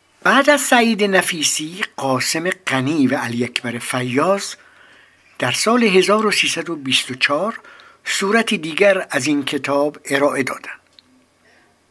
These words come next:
نخستین بار علی اکبر فیاض، بنیانگذار دانشکدهٔ ادبیات و علوم انسانی دانشگاه مشهد، پس از بیست و پنج سال پژوهش و مطالعه،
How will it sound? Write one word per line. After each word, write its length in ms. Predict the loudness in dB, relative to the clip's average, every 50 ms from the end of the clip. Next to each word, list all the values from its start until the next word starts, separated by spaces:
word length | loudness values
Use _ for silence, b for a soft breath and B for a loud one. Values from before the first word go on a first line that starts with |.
| _ _ _ _ _ _ _ b b b b b b b b b b b b b b -2
نخستین 600 | -2 -2 -2 -2 -4 -4 -4 -4 -4 -6 -6 -4
بار 440 | -4 -2 -2 -2 -4 -4 -8 -10 -20 _ _ _ _ _ _ _ _ _ _ _ _ _ -4
علی 220 | -4 -2 -2 -2
اکبر 320 | -2 -4 -2 -4 -4 -4 -4
فیاض، 800 | -4 -2 -2 -2 -2 -2 0 2 2 2 2 0 -4 -8 -10 -12 _ _ _ b b b b b b b b b b _ _ _ -2
بنیانگذار 800 | 0 0 2 2 0 0 0 0 -2 -2 0 0 0 2 2 2
دانشکدهٔ 840 | 2 2 2 2 2 2 2 2 0 -2 -2 -2 0 0 0 -2 -2
ادبیات 640 | -4 -2 -4 -4 -2 0 0 0 0 0 -2 -2
و 60 | -4 -4
علوم 420 | -2 -2 -2 0 0 2 2 0
انسانی 800 | 0 -2 -4 -4 -6 -6 -6 -4 -4 -4 -4 -2 -2 -2 -2 -2
دانشگاه 560 | -2 -2 -2 -2 0 -2 -2 -2 -4 -6 -4
مشهد، 760 | -4 -4 -4 -2 -2 -2 -2 0 0 0 0 -2 -6 -14 -20 _ _ -20 -20 -20 _ _ _ _ _ _ -20 B B B B B B B B B B B -6
پس 240 | -4 -2 -2 -2 -2
از 120 | -4 -4 -4 -2
بیست 220 | -2 -2 -2 -2
و 40 | -4
پنج 380 | -6 -2 0 0 2 2 2 0
سال 560 | -2 0 2 4 4 6 6 6 4 4 0
پژوهش 760 | -6 -6 -2 0 0 2 2 2 0 0 0 2 2 2 2
و 60 | 2
مطالعه، 760 | 0 -2 -2 -2 -4 -4 -2 -2 -4 -4 -6 -6 -8 -10